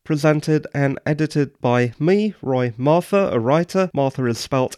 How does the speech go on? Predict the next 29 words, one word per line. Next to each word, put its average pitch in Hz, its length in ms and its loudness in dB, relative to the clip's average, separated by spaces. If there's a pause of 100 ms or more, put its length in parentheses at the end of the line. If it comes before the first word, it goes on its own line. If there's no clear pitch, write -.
M 131 260 2
A 127 180 2
T 123 300 -4
H - 420 -4
U 175 240 2
R. 170 260 2 (260)
You - 100 -6
can 117 180 -6
find 156 440 0
me 156 320 2
at - 360 -4
roy 175 200 2
mathur 127 360 0
dot - 260 -4
com, 139 340 0 (300)
and 160 220 0
you 180 160 -2
can 190 220 -2
contact 190 520 0
me 131 300 0 (260)
by 127 200 2
emailing 139 720 2 (220)
roy 180 320 2
dot 143 240 0
mathur 127 580 2
at 123 220 0
gmail 127 560 0
dot - 280 -2
com. 101 360 -4